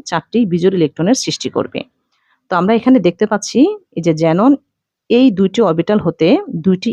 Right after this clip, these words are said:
ইলেকট্রন ফাইভ ডি অরবিটালে স্থানান্তরিত করে। এর ফলে দেখা যায় এখানে চারটি বিজোড় ইলেকট্রনের সৃষ্টি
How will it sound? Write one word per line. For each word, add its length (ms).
ইলেকট্রন 400
ফাইভ 240
ডি 60
অরবিটালে 360
স্থানান্তরিত 500
করে। 180
এর 220
ফলে 140
দেখা 200
যায় 140
এখানে 280
চারটি 240
বিজোড় 220
ইলেকট্রনের 440
সৃষ্টি 280